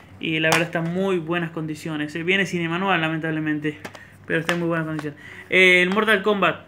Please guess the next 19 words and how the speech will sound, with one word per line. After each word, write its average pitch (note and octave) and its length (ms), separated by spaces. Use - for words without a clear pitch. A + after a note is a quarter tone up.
nueve, E3+ 560
así E3+ 280
es, E3 220
full, G3 220
full, F#3 200
full, A3 280
que D#3 440
también F#3+ 240
lo F3+ 60
tenía F3 180
en E3 80
forma F3+ 200
digital, F#3+ 540
lo E3 160
quería E3 280
tener E3 300
en D3+ 600
formato E3 400
original. F3 760